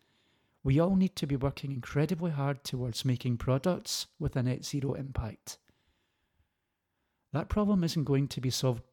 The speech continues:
just by Allbirds. It will have to be solved by sharing information and pushing each other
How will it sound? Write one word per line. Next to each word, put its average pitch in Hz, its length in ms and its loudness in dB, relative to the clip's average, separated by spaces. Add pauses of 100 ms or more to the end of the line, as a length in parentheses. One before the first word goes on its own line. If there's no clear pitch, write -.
just - 300 -4
by 123 160 -2
Allbirds. 160 680 2 (440)
It 143 80 0
will 135 120 -2
have 156 260 -2
to 185 80 -2
be 175 80 -4
solved 147 400 0
by 135 120 -4
sharing 127 400 2
information 131 800 2 (480)
and 131 180 0
pushing 123 360 10
each - 220 -4
other 151 320 0